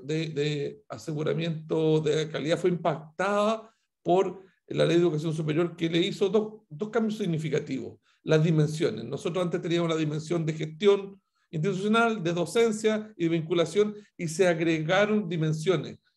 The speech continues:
que principalmente tienen que ver con innovación e investigación y un capítulo, eh, individual para lo que es aseguramiento de la calidad y el monitoreo del desempeño de carreras.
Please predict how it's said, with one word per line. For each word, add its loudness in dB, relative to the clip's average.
que 0
principalmente 0
tienen 0
que -4
ver 0
con 0
innovación 4
e 2
investigación 2
y -4
un -4
capítulo, 0
eh, -4
individual 2
para -2
lo 0
que -4
es 2
aseguramiento -2
de -6
la -4
calidad -4
y -4
el -2
monitoreo 0
del -4
desempeño -4
de -2
carreras. -8